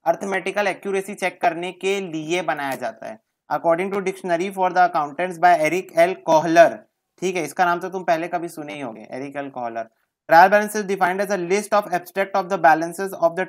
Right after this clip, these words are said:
total debits and total credits of the accounts in a ledger, the purpose being to determine the equality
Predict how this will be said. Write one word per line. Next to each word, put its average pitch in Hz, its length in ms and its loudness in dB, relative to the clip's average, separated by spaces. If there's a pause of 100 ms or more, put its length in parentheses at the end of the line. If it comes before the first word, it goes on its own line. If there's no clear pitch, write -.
total 180 400 -2
debits 190 260 -4
and 185 160 -8
total 165 280 -4
credits 185 360 -8
of 156 160 -6
the 165 100 0 (100)
accounts 156 340 -2
in 185 120 -8
a 165 60 -6
ledger, 156 380 -4 (420)
the 160 80 4
purpose 165 400 4
being 190 160 -4
to 190 80 -2
determine 170 440 -4
the 185 80 -4
equality 156 500 0